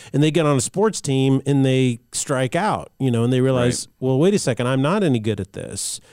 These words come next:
Speaker 1: Uh, it's like saying, "Boy, you're a, you're a warrior," you know, we tell all these people, "You're warriors and you can conquer and you can do all this stuff." And then you get in the military and realize, "I can't fight. I can't, I can't do that hike. I can't carry this eighty pound back,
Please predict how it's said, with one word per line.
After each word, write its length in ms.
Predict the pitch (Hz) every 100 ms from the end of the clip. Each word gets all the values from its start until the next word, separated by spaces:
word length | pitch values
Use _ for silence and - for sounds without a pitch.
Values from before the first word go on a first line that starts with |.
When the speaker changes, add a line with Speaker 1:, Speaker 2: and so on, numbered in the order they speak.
| - - -
Speaker 1:
Uh, 540 | 131 131 131 131 127 120 - - _
it's 160 | 147 -
like 160 | 170
saying, 340 | - 180 170 156 - -
"Boy, 140 | 196
you're 400 | 190 214 208 165
a, 60 | 143
you're 200 | 151 214 208
a 60 |
warrior," 580 | 151 165 196 202 170 139
you 100 | 135
know, 160 | 147 151
we 100 | 160
tell 220 | 170 175
all 80 | 160
these 160 | 156
people, 340 | - 180 - 127
"You're 140 | 170
warriors 800 | 165 196 269 247 220 196 170 131
and 80 | 190
you 60 | 254
can 160 | 196
conquer 640 | - 254 277 202 220 190 170
and 80 | 208
you 60 |
can 140 | 254 180
do 200 | 254 254
all 160 | 226
this 140 | 196 180
stuff." 600 | - 180 160 143 127 -
And 180 | 147 160
then 320 | 170 165 165 160
you 80 |
get 140 | 156 185
in 40 |
the 60 | 151
military 680 | 156 208 160 160 139 143
and 100 | 139
realize, 360 | 147 151 139 135
"I 80 | 135
can't 340 | - 180 151
fight. 280 | 123 92 - _ _
I 60 | 143
can't, 320 | - 180 - _ _
I 60 | 147
can't 300 | - 185 131
do 160 | 170 185
that 180 | 156
hike. 340 | - 196 165 -
I 80 | -
can't 320 | - 175 127
carry 300 | 180 185 160
this 180 | 127 -
eighty 240 | 175 165 143
pound 320 | 156 147 120
back, 460 | 170 165 143 -